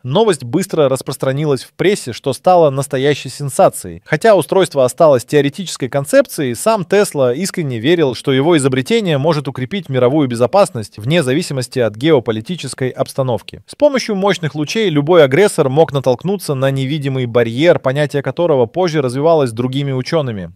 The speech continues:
Научных доказательств работоспособности лучей смерти не было, но их потенциал будоражил умы и порождал смелые спекуляции о возможностях дальнодействующего энергетического оружия.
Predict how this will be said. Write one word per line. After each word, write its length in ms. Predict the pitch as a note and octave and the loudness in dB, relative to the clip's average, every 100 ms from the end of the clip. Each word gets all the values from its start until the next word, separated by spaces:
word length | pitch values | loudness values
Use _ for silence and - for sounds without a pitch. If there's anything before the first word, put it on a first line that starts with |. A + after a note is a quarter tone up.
| _ | _
Научных 520 | B2 E3 A3+ F3 C3+ | 2 2 2 -2 0
доказательств 760 | B2+ C3 A2+ G#3 F#3+ C3 - | 0 0 4 2 2 -8 -6
работоспособности 920 | B2 B2+ C3+ - C#3+ - G#3+ E3 - C#3 | 0 0 0 -4 -2 0 0 0 -4 -4
лучей 380 | C3+ - G#3 | -4 -2 0
смерти 460 | D#3+ D#3 A3+ B3+ D#3 | 0 -2 0 0 -2
не 280 | C3 E3+ A3+ | -4 -2 0
было, 260 | C#3+ G#2+ F#2 | 0 -2 -4
но 200 | B2 F3+ | -2 -2
их 120 | G#3+ | -2
потенциал 560 | A3 F#3+ - G3+ G3+ | -2 -4 2 4 4
будоражил 600 | D#3+ D3 C#3+ D#3 E3 D3 C3+ | 2 4 6 6 6 2 0
умы 300 | B2 C#3+ E3 | -2 -2 0
и 300 | C3 G#2+ G2+ | -2 -4 -2
порождал 560 | A#2+ A#2+ A2+ D3 C#3+ | 0 0 2 6 6
смелые 460 | - C#3+ D#3+ C#3+ A#2+ | 2 -2 0 2 0
спекуляции 300 | - C3+ C#3+ | -2 -4 2
о 640 | C3+ C#3+ - C3+ A#2+ B2 | 4 4 2 -4 -2 0
возможностях 680 | B2+ A#2 E3+ D#3 D3 - A#2 | 0 0 0 0 -2 -4 0
дальнодействующего 1160 | A#2+ C3+ C3 A#2+ C3 D#3+ - C3+ - B2 A2+ B2 | 2 2 0 -2 0 -2 -2 -8 -6 -4 -2 -2
энергетического 960 | B2+ A#2 G#2+ E3 D#3+ C3 - A2 A2 | -4 -4 -6 -8 -8 -10 -6 -2 -2
оружия. 420 | A2+ A2 F2 D#2+ | -2 -4 -8 -14